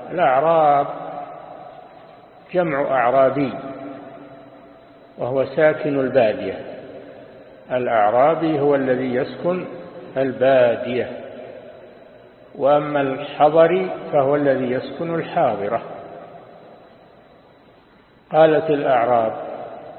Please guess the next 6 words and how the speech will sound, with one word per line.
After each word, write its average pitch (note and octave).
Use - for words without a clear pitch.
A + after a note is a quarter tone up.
والغالب F#3
على D#3
الأعراب D3+
الجفاء، C3
الجهل A#2+
وعدم C3